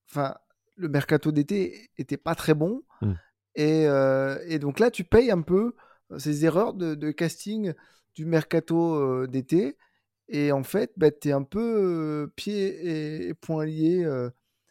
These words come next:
Speaker 1: sur ce mercato d'hiver et on te parle d'ajustement. Mais par exemple, bah, moi, je verrais bien le fait de casser le prêt de Joe Bryan pour aller chercher un vrai latéral gauche. Ça répondrait à sa logique.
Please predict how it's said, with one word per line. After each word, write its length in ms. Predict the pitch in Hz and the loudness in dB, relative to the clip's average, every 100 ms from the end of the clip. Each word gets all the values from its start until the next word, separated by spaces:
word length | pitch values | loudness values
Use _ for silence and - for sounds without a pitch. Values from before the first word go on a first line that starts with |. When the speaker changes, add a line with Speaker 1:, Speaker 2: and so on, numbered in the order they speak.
| _ | _
Speaker 1:
sur 180 | - 147 | -14 -6
ce 60 | |
mercato 340 | 151 135 147 147 | -4 -2 -2 -2
d'hiver 340 | 147 156 240 - | -2 2 2 2
et 80 | |
on 100 | 170 | 2
te 80 | 147 | 2
parle 300 | 151 208 208 | 2 0 2
d'ajustement. 680 | 170 165 160 175 - 190 180 - _ _ _ - | 4 4 4 -2 -2 -2 -4 -10 _ _ _ -8
Mais 360 | 135 143 135 - | -2 -2 -2 -2
par 120 | 139 | 2
exemple, 300 | 139 160 262 - | 2 2 -2 -2
bah, 140 | 147 | -2
moi, 200 | 135 180 | 0 -2
je 80 | 165 | 0
verrais 220 | 143 139 | 0 0
bien 280 | 143 254 285 _ _ _ - | -2 -4 -6 _ _ _ -8
le 160 | 151 | -6
fait 160 | 139 180 | -2 -2
de 160 | 156 | 0
casser 400 | 151 - 151 - | -2 0 -2 -2
le 80 | 170 | -4
prêt 200 | - 185 | -2 -2
de 280 | 165 147 139 | 0 0 0
Joe 140 | 135 131 | 0 2
Bryan 340 | 131 156 220 | 4 4 2
pour 160 | - 127 | -4 -2
aller 100 | 123 | -2
chercher 280 | 151 - | -4 -2
un 120 | 147 123 | -2 -2
vrai 260 | 110 151 | 2 4
latéral 380 | 190 190 208 214 | 4 2 -2 0
gauche. 320 | 247 233 - _ _ _ _ _ | 0 -2 -4 _ _ _ _ _
Ça 200 | - 123 | -6 -2
répondrait 440 | 127 135 147 139 | -2 -2 -4 0
à 60 | 139 | 0
sa 120 | 131 | 0
logique. 500 | 127 135 160 262 - | 0 0 2 -2 -4